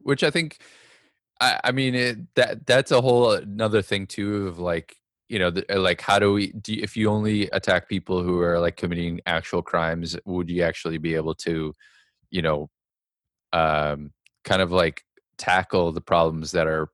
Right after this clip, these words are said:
pervasive in our society? And I, I don't think that's fair either. But there is something about, like, um,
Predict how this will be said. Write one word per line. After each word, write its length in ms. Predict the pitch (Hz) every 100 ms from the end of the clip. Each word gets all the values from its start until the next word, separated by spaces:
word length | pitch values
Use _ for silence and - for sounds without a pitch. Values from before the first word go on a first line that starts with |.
| -
pervasive 500 | 90 80 80 - 78
in 80 | 76
our 100 | 73
society? 520 | - - 87 78 82
And 140 | 87 _
I, 200 | 113 107
I 40 | 110
don't 160 | 107
think 160 | 101 90
that's 200 | 87 -
fair 300 | - 92 87
either. 380 | - 101 85 - - - - _ -
But 320 | 104 95 92 _ _ _ _ _ -
there 220 | 110 113
is 120 | 123
something 460 | - 123 - 113 104
about, 460 | 87 92 92 90 - -
like, 480 | 92 85 78 - _ _ _ _ _ _ _
um, 640 | 92 85 82 80 78 78